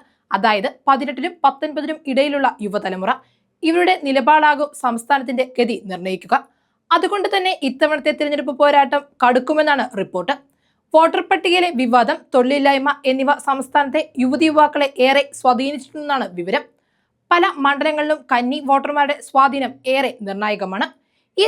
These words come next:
സാഹചര്യത്തിൽ എൻ ഡി എയുടെ ഭാഗമായുള്ള നിതീഷ് കുമാറിന് ഇത്തവണ ജയിച്ചു കയറുക ബാലികേറ മലയാകുമെന്നാണ് സാധ്യത. ഈ അവസരം മുതലെടുത്ത് മുന്നേറുകയാണ് കോൺഗ്രസും ആർ ജെ ഡി സഖ്യവും.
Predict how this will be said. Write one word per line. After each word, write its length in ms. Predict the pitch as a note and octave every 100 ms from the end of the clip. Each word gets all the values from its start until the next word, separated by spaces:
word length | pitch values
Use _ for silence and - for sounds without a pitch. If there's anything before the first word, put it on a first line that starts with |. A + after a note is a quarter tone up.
| -
സാഹചര്യത്തിൽ 520 | F#4 F4+ E4+ E4+ E4 E4 C4+
എൻ 80 | B3+ C4
ഡി 60 | C#4+
എയുടെ 240 | C#4+ C#4 E4 - -
ഭാഗമായുള്ള 680 | C4+ C#4 D#4 D4 C#4+ C4+ A#3+ D4+ - _
നിതീഷ് 340 | C#4+ C#4+ F4 -
കുമാറിന് 400 | E4+ D#4+ D#4 D#4 D#4 C4+
ഇത്തവണ 340 | - D4+ D4+ D4+ G#3+
ജയിച്ചു 320 | B3 B3+ B3+ D#4
കയറുക 260 | C4 A#3 D#4+ - A3
ബാലികേറ 480 | C4+ C#4+ D#4+ D#4+ D#4+ D#4 C4+
മലയാകുമെന്നാണ് 680 | C#4 C#4+ C#4+ D4 C#4 G#3 -
സാധ്യത. 320 | F#3 F3+ A#3+ C#4+ _ _ _ F#4
ഈ 20 | G4 F#4+
അവസരം 340 | F4+ F4+ F4+ F4 C4+
മുതലെടുത്ത് 500 | C#4+ D4+ D4+ - D4+ B3
മുന്നേറുകയാണ് 600 | B3 B3+ C#4+ D4 C4+ C4+ F4 D4
കോൺഗ്രസും 500 | D4 D4 D4+ D4+ D#4 D#4+ B3+
ആർ 100 | C4 B3
ജെ 100 | C#4 C4+
ഡി 60 | B3 G#3
സഖ്യവും. 380 | - F#3+ D#4